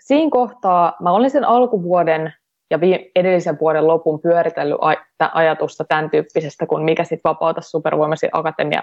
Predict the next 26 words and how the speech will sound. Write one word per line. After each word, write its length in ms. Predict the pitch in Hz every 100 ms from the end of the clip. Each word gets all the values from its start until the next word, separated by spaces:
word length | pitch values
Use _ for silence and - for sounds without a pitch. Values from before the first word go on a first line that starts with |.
| -
on. 260 | 220 277 302 _ _ _ _ _ -
Mut 120 | 175
mä 100 | 180
en 80 | 190
ehkä 300 | - 220 220
ite 380 | - 247 247 220
kokenut, 420 | 226 233 226 196 160
että 260 | 160 -
mä 180 | 160 160
olisin 540 | 185 196 202 180 170
vielä 380 | 160 170 160 147
valmis 400 | 160 160 147 -
tekemään 320 | - - -
sitä 140 | 175 165
siirtymää 540 | 175 165 170 151 156 -
täyspäiväiseksi 680 | 156 156 - 160 165 - -
yrittäjäksi. 640 | 170 - - - 202 - _ _ _ _ _ _
Mut 140 | 196 196
sit 260 | 240 240 - _ -
universumi 640 | 269 233 202 208 240 240
sysäsi 440 | 233 262 262 254 226
mut 120 | 220 -
tilanteeseen, 720 | 254 233 214 208 185 190 180
missä 280 | 180 175 180
niinku 320 | 170 175 180
vähän 260 | 175 165